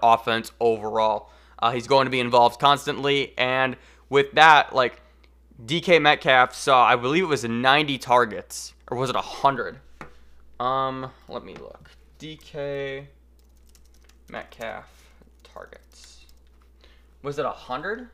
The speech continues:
Right, yeah. So D K Metcalf as a rookie saw a hundred targets. A J Brown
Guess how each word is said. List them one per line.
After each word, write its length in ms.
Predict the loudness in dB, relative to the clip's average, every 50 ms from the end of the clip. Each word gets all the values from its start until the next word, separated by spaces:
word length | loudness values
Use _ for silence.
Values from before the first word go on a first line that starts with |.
| _ _ _ _ _ _ _ _ _ _ _ _ _ _ _ _ _ _ _ _ _ _ _ _ _ _ _ _ _ _ _ _ _ _ _ _ _ _ _ _ _ _ _ _ _ _ _ _ _ _ _ _ _ _ _ _ _ _ _ _
Right, 200 | -10 -10 -8 -6
yeah. 160 | -6 -8 -8 -8 -12 -20 -12
So 120 | -4 -4 -4
D 180 | -2 -4 -2
K 120 | 0 0 0
Metcalf 320 | 2 0 0 0 0 0
as 100 | 2 0
a 60 | -2
rookie 300 | 0 -2 -2 -2 -2 -8
saw 200 | -4 0 0 0
a 40 | 0
hundred 280 | 0 -2 -4 -4 -4 -6
targets. 500 | -6 -6 -6 -6 -8 -12 -12 -18 -20 -20 _ _ _ _ _ _ _ _ _ _
A 180 | 4 4 4
J 200 | 6 6 6 6
Brown 580 | 6 6 6 6 8 8 6 4 2 -2 -6 -8